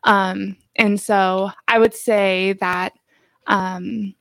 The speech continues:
that that's kind of how Christianity is around in Kenya. And, um, a lot of the, the churches and, um, pastors in the churches,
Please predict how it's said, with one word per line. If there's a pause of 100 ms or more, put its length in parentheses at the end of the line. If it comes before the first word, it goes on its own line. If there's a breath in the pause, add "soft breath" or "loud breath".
(500)
that
that's
kind
of
how
Christianity
is
around (120)
in
Kenya.
And, (480 loud breath)
um, (1080)
a
lot
of
the, (260)
the
churches
and, (540 loud breath)
um, (520)
pastors
in
the
churches,